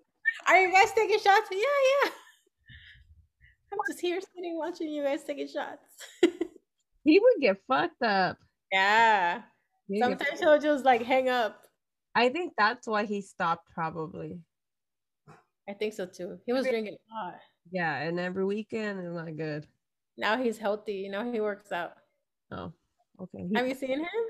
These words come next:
Speaker 1: He's been working out a lot and eating healthy.
Speaker 2: Oh, really?
Speaker 1: Yeah.
Speaker 2: Oh.
Speaker 1: He's
Speaker 2: He's doing
Speaker 1: getting,
Speaker 2: a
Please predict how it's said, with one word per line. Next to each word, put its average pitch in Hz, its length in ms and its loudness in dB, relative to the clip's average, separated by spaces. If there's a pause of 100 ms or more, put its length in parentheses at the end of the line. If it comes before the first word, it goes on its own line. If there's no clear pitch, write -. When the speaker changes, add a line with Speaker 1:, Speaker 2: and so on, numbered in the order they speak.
Speaker 1:
He's 269 160 -4
been 311 140 -2
working 311 300 -2
out 269 100 0
a 339 80 -2
lot 269 160 -2
and 220 140 -4
eating 269 180 -4
healthy. 269 380 -8 (320)
Speaker 2:
Oh, 277 80 -6
really? 403 420 0 (400)
Speaker 1:
Yeah. 320 260 -2 (400)
Speaker 2:
Oh. 220 220 -4 (200)
Speaker 1:
He's 294 120 -10
Speaker 2:
He's 240 80 -4
doing 277 160 4
Speaker 1:
getting, 330 80 0
Speaker 2:
a 240 100 2